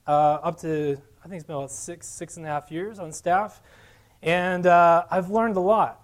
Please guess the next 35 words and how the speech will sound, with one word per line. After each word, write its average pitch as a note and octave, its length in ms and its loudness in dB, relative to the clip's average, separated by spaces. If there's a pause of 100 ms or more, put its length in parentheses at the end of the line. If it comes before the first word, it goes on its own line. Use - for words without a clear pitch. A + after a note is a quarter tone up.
(100)
over D3 240 -2
time, C3 480 -6 (420)
and, D3+ 520 -2
uh, C#3+ 500 4 (180)
how D#3+ 420 2
not F3 300 4
to A#3 80 -6
do G3+ 220 -2
things B3+ 500 -2
and E3+ 420 0
how G3 260 0
to F#3+ 100 -6
do E3+ 220 -2
things. G#3 440 -4 (400)
And E3 140 2
I F3 120 4
think G#3+ 140 0
it'd G3+ 60 0
be G3 80 4
good F3+ 180 2
to F3 80 -2
share E3+ 420 4
just F3 240 -8
one E3+ 380 -2
quick C#3 220 -6
story C3 560 -10 (360)
of C#3+ 260 0
when D3 180 -6
I, C#3+ 300 -6 (140)
my E3 120 2
first G#3+ 640 -4 (380)
trip G#3 260 0
to F#3+ 120 -8
Morro F3 260 2
Bay, D#3 300 -4